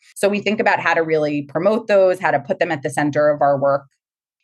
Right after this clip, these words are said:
And not only that, but how to enhance relationships with our family members and those, our loved ones outside of work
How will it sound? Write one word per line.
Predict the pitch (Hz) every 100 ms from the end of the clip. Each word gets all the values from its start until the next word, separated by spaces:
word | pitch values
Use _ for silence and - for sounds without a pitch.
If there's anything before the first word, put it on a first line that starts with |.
| -
And | 190
not | 196 190
only | 180 175
that, | 190 392 247
but | 214
how | 190
to | 180
enhance | 185 170 160
relationships | 160 143 143 147 143 143 -
with | 127
our | 123 131
family | 202 196 180
members | 170 156 147 139
and | 151 147
those, | 143 143 143 143 - - _ 156
our | 147
loved | 160 196 185
ones | 175 170 165
outside | 156 135 - 185 165
of | 131 131
work | -